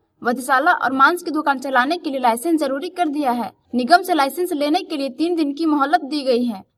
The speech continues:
तीन दिन में लाइसेंस नहीं लेने पर अवैध बुचड़खाने समेत वधशाला बंद करवा दिए जाएंगे। उसके संचालनकर्ता पर भी कार्रवाई होगी। अगले वर्ष खुले शौच से मुक्त होगा हजारीबाग। स्वच्छ भारत मिशन ग्रामीण भारत सरकार एवं झारखंड सरकार के तत्वाधान में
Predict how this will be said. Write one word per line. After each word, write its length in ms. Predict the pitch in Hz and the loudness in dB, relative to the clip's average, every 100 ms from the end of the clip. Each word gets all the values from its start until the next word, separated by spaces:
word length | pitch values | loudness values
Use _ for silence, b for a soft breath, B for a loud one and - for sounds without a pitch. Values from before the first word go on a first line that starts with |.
| - | -6
तीन 180 | 320 370 | -2 -2
दिन 180 | 370 370 | -2 0
में 60 | |
लाइसेंस 380 | 320 277 359 349 | 2 2 2 0
नहीं 260 | 277 285 349 | 0 0 0
लेने 240 | 339 392 392 | -2 -4 -6
पर 100 | 254 | -6
अवैध 280 | - 262 320 | -2 0 0
बुचड़खाने 540 | 269 285 349 311 302 392 | -4 -8 -4 0 2 2
समेत 340 | 339 233 185 _ - | 0 -2 -4 _ -6
वधशाला 460 | 233 269 254 285 294 | -6 0 2 2 4
बंद 220 | 349 370 | 2 2
करवा 280 | 320 302 349 | 2 4 4
दिए 200 | 311 302 | 2 2
जाएंगे। 440 | 269 233 208 190 _ _ - | 2 0 -2 -12 _ _ -10
उसके 240 | 240 - 370 | -8 -6 -2
संचालनकर्ता 800 | 330 277 269 302 359 285 - 294 | -2 0 0 0 0 -2 0 -2
पर 120 | 262 | -2
भी 120 | 330 | -4
कार्रवाई 400 | 349 359 349 320 | 0 4 4 4
होगी। 280 | 285 220 185 - _ | 0 -2 -10 -18 _
अगले 240 | 254 277 403 | -2 0 -2
वर्ष 200 | 403 392 | -2 -4
खुले 220 | 330 359 | -2 -2
शौच 200 | 339 339 | 4 4
से 80 | 330 | 4
मुक्त 260 | 285 339 311 | -4 -2 -2
होगा 200 | 302 392 | 2 2
हजारीबाग। 580 | 339 294 262 220 190 - - | 4 4 2 0 -4 -6 -4
स्वच्छ 320 | 302 370 370 | 2 2 2
भारत 320 | 302 320 349 | 4 4 2
मिशन 320 | 311 294 294 | -2 -2 -2
ग्रामीण 360 | 269 254 247 247 | 0 2 2 0
भारत 280 | 247 262 349 | 0 -2 -2
सरकार 340 | 320 311 269 | -2 0 0
एवं 280 | 262 247 226 | 0 -2 -2
झारखंड 380 | 233 233 339 359 | 2 2 2 0
सरकार 300 | 339 339 330 | 0 0 -4
के 140 | 277 | -6
तत्वाधान 540 | 269 254 311 320 359 294 | -8 -2 0 2 0 0
में 160 | 208 | -6